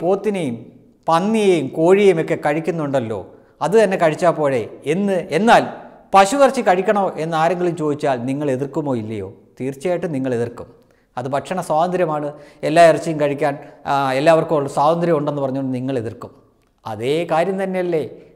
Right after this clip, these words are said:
നിങ്ങൾ ഇവിടെയും പറഞ്ഞത്? വേറെ കളറുള്ള, വേറെ കളറുള്ള മാസ്ക് ഉണ്ടല്ലോ, അത് ധരിച്ചാൽ പോരെ, എന്തിനാണ് കറുത്ത മാസ്ക് ധരിക്കുന്നത്? എങ്കിൽ ഈ ഉത്തരേന്ത്യയിലെയൊക്കെ സംഖ്യകൾ പറയുന്ന പോലെ വേറെയും ഇറച്ചിയുണ്ടല്ലോ,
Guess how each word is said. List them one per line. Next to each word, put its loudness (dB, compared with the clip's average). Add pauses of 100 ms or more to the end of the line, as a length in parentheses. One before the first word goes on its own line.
(140)
നിങ്ങൾ -4
ഇവിടെയും -2
പറഞ്ഞത്? -6 (840)
വേറെ 2 (100)
കളറുള്ള, 2 (640)
വേറെ 2
കളറുള്ള 2 (100)
മാസ്ക് -4
ഉണ്ടല്ലോ, -2 (120)
അത് -8 (100)
ധരിച്ചാൽ -2
പോരെ, -2 (140)
എന്തിനാണ് -6 (140)
കറുത്ത -10 (180)
മാസ്ക് -12 (120)
ധരിക്കുന്നത്? -14 (440)
എങ്കിൽ -4 (460)
ഈ -2 (120)
ഉത്തരേന്ത്യയിലെയൊക്കെ 0
സംഖ്യകൾ -2
പറയുന്ന -2
പോലെ -4 (340)
വേറെയും 0
ഇറച്ചിയുണ്ടല്ലോ, -4